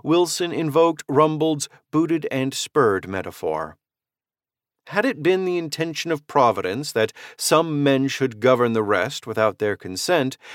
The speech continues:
we should have seen as indisputable marks distinguishing these superiors from those placed under them,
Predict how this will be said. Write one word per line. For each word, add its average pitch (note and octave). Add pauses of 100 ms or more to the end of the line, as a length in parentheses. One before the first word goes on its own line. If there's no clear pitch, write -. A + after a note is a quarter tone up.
(120)
we D#4+
should A#3
have G3+
seen G#3
as F3+
indisputable F3+
marks C#3
distinguishing B2
these A#2+
superiors A2
from C#3+
those C3
placed C3+
under D#3
them, F2+